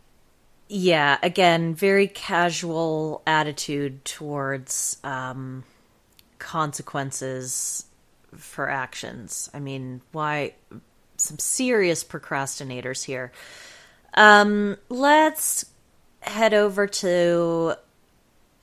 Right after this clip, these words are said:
D R for Danielle and Johan. So Johan has, since we last saw them,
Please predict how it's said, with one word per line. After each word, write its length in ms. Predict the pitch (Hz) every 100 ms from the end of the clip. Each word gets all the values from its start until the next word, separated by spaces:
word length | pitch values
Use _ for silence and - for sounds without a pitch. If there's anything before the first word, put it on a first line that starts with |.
| -
D 280 | 180 165 156
R 920 | 160 170 190 214 220 220 220 220 220 233
for 720 | - - 180 175 170 170 165 _ _ _ -
Danielle 720 | 220 226 220 175 165 156 165 -
and 580 | 165 160 156 156 156 151 -
Johan. 960 | 156 143 143 143 - - - - -
So 420 | - - 151 147 139
Johan 500 | 180 247 302 311 285
has, 480 | 226 196 - - -
since 920 | - - 185 185 - - - - - _
we 220 | - 175
last 320 | 165 175 180 -
saw 220 | 143 143
them, 340 | 170 208 269